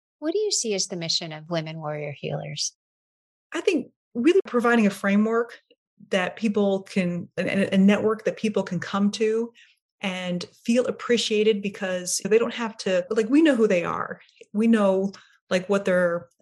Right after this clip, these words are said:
Speaker 2: up against. We know how far they've come. We're there to remind them of their achievements when it's really easy to forget. And we're there to provide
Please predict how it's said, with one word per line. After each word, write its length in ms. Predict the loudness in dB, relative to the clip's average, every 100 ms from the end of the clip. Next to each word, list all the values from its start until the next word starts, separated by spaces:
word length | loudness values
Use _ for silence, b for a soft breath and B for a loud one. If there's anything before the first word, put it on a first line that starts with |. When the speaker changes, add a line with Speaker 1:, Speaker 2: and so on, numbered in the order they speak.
| _
Speaker 2:
up 160 | -4 -2
against. 540 | 0 2 2 0 -6 -16 _
We 140 | -2
know 200 | 0 0
how 200 | -2 -6
far 260 | -8 -6 -4
they've 220 | -6 -6
come. 520 | -8 -4 -2 0 0 B B B B B -20 _ _
We're 440 | 0 2 2 -2 -10
there 500 | -12 0 2 2 0
to 140 | -2
remind 480 | -2 -2 -4 0 0
them 120 | 0
of 120 | -2
their 160 | -4 -6
achievements 760 | -4 -6 -6 -2 -2 -2 -4
when 100 | -10
it's 180 | -10 -8
really 180 | -6 -4
easy 300 | -6 -4 -4
to 80 | -6
forget. 580 | -6 -6 -4 -4 -8 -14 _ b b b _ _ -4
And 320 | -2 -2 -4
we're 180 | 0 4
there 180 | 4 4
to 140 | 0
provide 640 | -6 -6 -6 -4 -4 -4